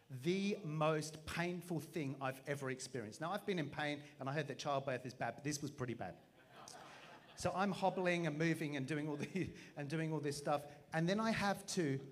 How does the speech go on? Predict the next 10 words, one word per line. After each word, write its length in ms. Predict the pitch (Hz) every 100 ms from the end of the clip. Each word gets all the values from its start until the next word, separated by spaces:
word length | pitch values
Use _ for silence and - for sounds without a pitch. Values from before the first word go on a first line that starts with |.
| - - -
sit 680 | - - 214 160 - - - - - -
on 140 | 170
my 140 | 175 165
sofa 540 | - 170 160 147 123
for 120 | -
seventeen 680 | - 160 143 135 - 127 117
days. 480 | 107 98 95 - - - - - - -
Now, 160 | 156
I 20 |
went 220 | 156 185